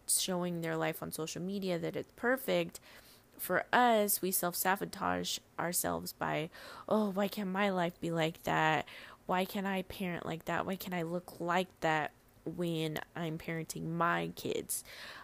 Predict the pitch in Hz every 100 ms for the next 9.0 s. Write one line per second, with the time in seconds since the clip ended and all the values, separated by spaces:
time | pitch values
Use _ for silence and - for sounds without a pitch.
0 | - 185 175 160 151 156 175 - - _
1 | - - - - - - - 302 202 -
2 | 240 240 - 196 190 - - 226 285 208
3 | 180 - 170 170 185 - - 170 170 165
4 | 170 - 180 - - 165 170 180 - -
5 | - - - - 180 165 - - 185 196
6 | 190 190 190 190 - - - - - -
7 | 185 180 180 170 165 - - - 185 180
8 | - - 165 160 - 170 - 381 - -